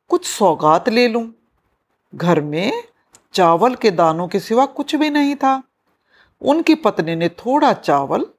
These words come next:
कपड़े में बांध दिया। उनकी तरफ से यही सौगात रहा। सुदामा अपने मित्र से मिलने चले।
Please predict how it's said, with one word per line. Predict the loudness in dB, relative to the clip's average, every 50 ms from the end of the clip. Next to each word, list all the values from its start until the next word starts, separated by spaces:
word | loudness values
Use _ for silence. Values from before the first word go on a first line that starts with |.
| _ _ _ _ _ -4 -4
कपड़े | -4 0 0 0 0 2
में | 2 2 2 2
बांध | 2 2 2 0 -2 -4
दिया। | -2 0 0 0 0 -4 _ _ _ _ _ _ _ _ _ _ _ _ _ _ -10
उनकी | -8 -6 -6 -4 -4 -4
तरफ | -2 -2 -2 -4 -4 -6
से | -6 -4 -2 0 0 0 -2 -4 _ _ _ _ _ -14
यही | -8 -6 -2 -2 -2 -2
सौगात | -2 2 2 2 4 4 4 2 2 2 2 2
रहा। | 2 2 2 2 0 -2 -4 -6 _ _ _ _ _ _ _ _ _ _ _ _ _ _ _ _ _ _ _ _ _ _ _ -12
सुदामा | -4 -4 -2 0 0 0 0 0 0 0 0 0 -4 -12 _ _ _ _ _ -4
अपने | -4 -4 -2 -4 -4
मित्र | -2 -4 -6 -4 -4 -6 -2
से | -2 -2 0
मिलने | 0 -2 -2 -2 -2 -2
चले। | 0 0 0 0 0 -4 -6